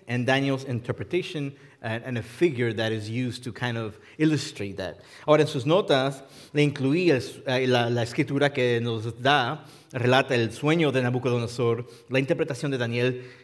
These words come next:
y una ilustración que se usa para poder, ah, visualizarlo. Um, those are lengthy passages, so I'm not gonna read 'em now, but I, I do encourage, uh, you to read 'em later after the sermon. Como son pasajes más,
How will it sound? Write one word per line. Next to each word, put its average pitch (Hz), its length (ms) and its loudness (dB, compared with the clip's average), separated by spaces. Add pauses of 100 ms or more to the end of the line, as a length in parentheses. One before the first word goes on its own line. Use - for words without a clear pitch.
y 131 80 -4
una 151 540 0
ilustración 123 880 0
que 120 120 -2
se 117 140 -4
usa 113 380 -4
para 110 220 -2
poder, 110 440 0
ah, 104 160 -4
visualizarlo. 101 800 -6 (760)
Um, 113 280 -2
those 147 240 4
are 131 100 4
lengthy 151 380 2
passages, 185 680 0 (720)
so 143 100 -4
I'm 131 60 0
not 151 120 4
gonna 143 220 2
read 185 240 0
'em 127 120 2
now, 120 260 0 (260)
but 127 120 2
I, 131 200 0
I 127 40 2
do 123 160 0
encourage, 139 520 0
uh, 127 100 -6
you 113 200 -4
to 117 200 -6
read 117 180 -2
'em 110 120 -2
later 110 380 0
after 107 320 -6
the 101 100 -10
sermon. 104 360 -10 (200)
Como 147 140 -4
son 175 180 -4
pasajes 175 400 0
más, 147 360 2